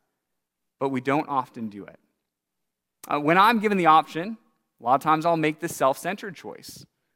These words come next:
because no one else may call me out on it. Maybe no one knows that I'm making a choice because it's so inward, right? But when,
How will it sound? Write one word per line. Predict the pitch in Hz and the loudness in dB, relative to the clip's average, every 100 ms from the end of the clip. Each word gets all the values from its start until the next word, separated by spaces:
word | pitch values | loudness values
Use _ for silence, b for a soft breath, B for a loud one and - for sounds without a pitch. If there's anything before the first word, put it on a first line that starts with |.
| _ _ _ | _ _ _
because | 147 175 | 0 0
no | 185 214 | 0 0
one | 202 | 2
else | 214 233 - | 2 0 -6
may | - 156 | -6 -4
call | 160 180 175 | -2 -2 -2
me | 170 165 | 0 2
out | 208 | 2
on | 165 151 | 0 -4
it. | 233 - _ _ _ _ _ | -8 -16 _ _ _ _ _
Maybe | 147 202 208 | 0 2 2
no | 190 | 2
one | 202 190 | 2 2
knows | 180 233 214 | 2 2 0
that | 160 165 | -2 0
I'm | 175 165 b b - | 0 -2 b b -4
making | 151 185 190 175 160 | 2 2 2 -4 -2
a | 156 151 | -2 -2
choice | - 196 202 127 190 - - b b b _ | -2 0 2 2 -4 -10 -16 b b b _
because | 143 156 | -6 -6
it's | 160 | -6
so | - 175 170 165 151 _ _ _ | -4 0 2 0 -4 _ _ _
inward, | 175 180 107 78 110 | -6 -6 -6 -12 -8
right? | 113 165 - _ _ _ _ _ _ _ _ - | -4 -4 -6 _ _ _ _ _ _ _ _ -8
But | 143 | -6
when, | 151 175 156 151 | -4 -6 -6 -8